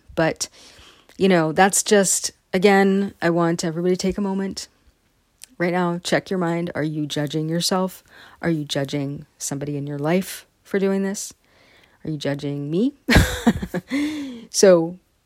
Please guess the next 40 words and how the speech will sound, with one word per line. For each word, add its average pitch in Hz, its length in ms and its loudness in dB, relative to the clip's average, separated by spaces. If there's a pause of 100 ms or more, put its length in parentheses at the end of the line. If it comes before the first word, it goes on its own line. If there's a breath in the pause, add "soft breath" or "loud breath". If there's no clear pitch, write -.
(480)
right, 165 300 -2
we, 190 180 0
we 190 200 -4
want 190 360 -2
to - 100 -10
s-, - 200 -8 (280)
to 143 520 -6
hold 175 200 0
back 156 220 0
on 143 120 -6
the 135 60 -6
judgment. 151 500 -4
Like, 143 160 -8
this 151 160 -6
is 147 200 -6
not 147 300 -4
about, 143 460 -6 (760 soft breath)
"Oh, 175 60 0
you're 151 200 -4
a 139 100 -10 (280)
bad 143 300 -2
person 151 400 -6
because - 440 -12
you - 460 -8
are 147 100 -8
so 147 240 -4
disconnected 147 640 -4
and 143 140 -6
you 143 80 -6
think - 460 -8
this, 139 420 -2 (1400)
and 147 200 -4
therefore, 139 580 -4 (640 loud breath)
uh, 151 380 -6
you 156 160 -8
know, 107 120 -8
you're 151 240 -8
wrong 143 280 -4
and 147 120 -6
bad." 139 360 -6